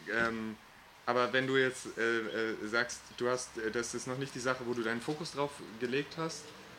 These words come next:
und, oder du probierst dich gerade aus mit dem Format, ähm, was sind die Sachen, die du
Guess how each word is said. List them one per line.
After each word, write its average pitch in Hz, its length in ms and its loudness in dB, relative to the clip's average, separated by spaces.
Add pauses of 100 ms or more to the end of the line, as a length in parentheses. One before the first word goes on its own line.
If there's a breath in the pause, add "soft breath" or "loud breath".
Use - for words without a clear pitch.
(120)
und, 117 300 -4
oder 117 240 2
du 107 100 -2
probierst 127 380 -2
dich - 140 -6
gerade 117 220 2
aus 139 220 0
mit 160 140 -2
dem 151 120 0
Format, 143 460 -2 (460 loud breath)
ähm, 120 380 2
was 127 180 2
sind 135 140 -4
die 127 60 -4
Sachen, 120 360 0
die 113 100 -4
du 113 320 -2